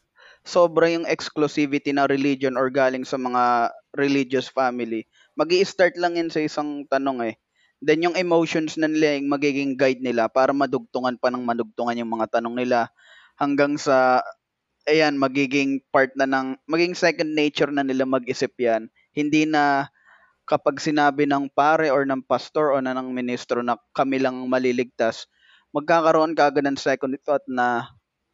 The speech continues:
alam mo yun, kino-question niya na lahat hanggang sa darating ang <laughs> araw.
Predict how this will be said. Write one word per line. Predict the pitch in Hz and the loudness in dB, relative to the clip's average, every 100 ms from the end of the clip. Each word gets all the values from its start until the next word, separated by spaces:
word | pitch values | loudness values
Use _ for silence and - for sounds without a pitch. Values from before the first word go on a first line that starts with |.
| _ _ _ | _ _ _
alam | 160 202 | 0 2
mo | 175 | 2
yun, | 170 | 0
kino-question | 180 180 180 175 170 - 170 | 2 2 4 4 2 0 -2
niya | 160 | 0
na | 156 | 0
lahat | 139 127 135 123 | 0 0 -2 -2
hanggang | 143 139 139 139 | -6 -2 -2 -2
sa | 143 143 135 139 | -2 -2 -2 -4
darating | - 147 151 151 156 | -2 0 2 0 -2
ang | 143 151 | -2 0
<laughs> | |
araw. | 151 139 135 131 | 2 2 2 0